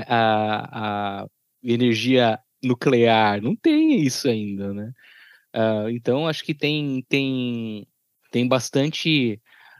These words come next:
bastante ficção em cima disso. Acho que tem muito medo do desconhecido em termos de tudo que isso pode eventualmente gerar. Eu não posso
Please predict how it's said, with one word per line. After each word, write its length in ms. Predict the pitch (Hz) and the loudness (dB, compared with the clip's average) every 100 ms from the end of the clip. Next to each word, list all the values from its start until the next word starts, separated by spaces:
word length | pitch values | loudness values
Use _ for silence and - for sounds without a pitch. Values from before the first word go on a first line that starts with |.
| _ - | _ -4
bastante 640 | 123 - 143 135 139 151 | -2 -2 -2 -2 -4 -10
ficção 640 | - 156 - - 131 139 | -8 -8 -8 -2 0 0
em 60 | 135 | -4
cima 320 | - 123 117 | -6 -6 -6
disso. 460 | 101 107 117 - 123 | -6 -6 -4 -4 -6
Acho 140 | - | -6
que 80 | 127 | -8
tem 120 | 127 | -4
muito 300 | 120 143 156 | -4 -4 -4
medo 340 | 135 127 139 | 0 0 0
do 120 | 123 120 | -4 -10
desconhecido 960 | 113 - 123 117 - - 113 123 123 | -10 -8 -6 -6 -8 -6 -4 -4 -6
em 120 | 113 | -8
termos 360 | 110 113 113 113 | -6 -6 -6 -8
de 100 | 104 | -12
tudo 300 | - 131 135 | -10 -10 -10
que 80 | 127 | -12
isso 180 | - 120 | -12 -10
pode 320 | 113 110 113 | -8 -6 -6
eventualmente 640 | 107 107 107 104 107 - | -8 -10 -10 -10 -12 -12
gerar. 480 | 107 104 101 101 113 - - - - - 135 117 | -6 -6 -4 -6 -8 -14 -20 -20 -20 -20 -10 0
Eu 160 | 135 | 2
não 140 | 156 147 | 4 0
posso 340 | 147 143 | 2 0